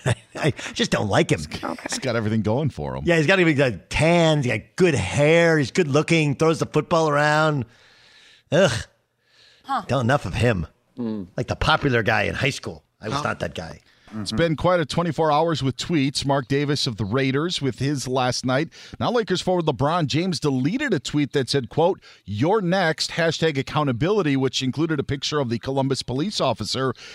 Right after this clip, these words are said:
Speaker 2: who was believed to have shot and killed sixteen-year-old Nakia Bryant during an alleged disturbance on Tuesday night. Again, LeBron had the tweet up,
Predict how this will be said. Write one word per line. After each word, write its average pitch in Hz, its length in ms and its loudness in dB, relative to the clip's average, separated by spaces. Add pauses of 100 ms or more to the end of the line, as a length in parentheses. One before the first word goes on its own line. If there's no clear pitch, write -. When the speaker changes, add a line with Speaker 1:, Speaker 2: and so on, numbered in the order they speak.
Speaker 2:
who 131 80 0
was 139 180 2
believed 135 360 -2
to 143 120 0
have 120 80 0
shot 139 320 0
and 131 100 0
killed 131 240 0
sixteen-year-old 127 800 -2
Nakia 117 400 -2
Bryant 131 440 0
during 117 220 0
an 110 60 0
alleged 110 320 -2
disturbance 110 500 -4
on 92 140 -2
Tuesday 95 400 -6
night. 123 420 -2 (380)
Again, 101 160 -2
LeBron 104 320 0
had 107 140 -2
the 87 80 -6
tweet 98 360 -6
up, 110 240 0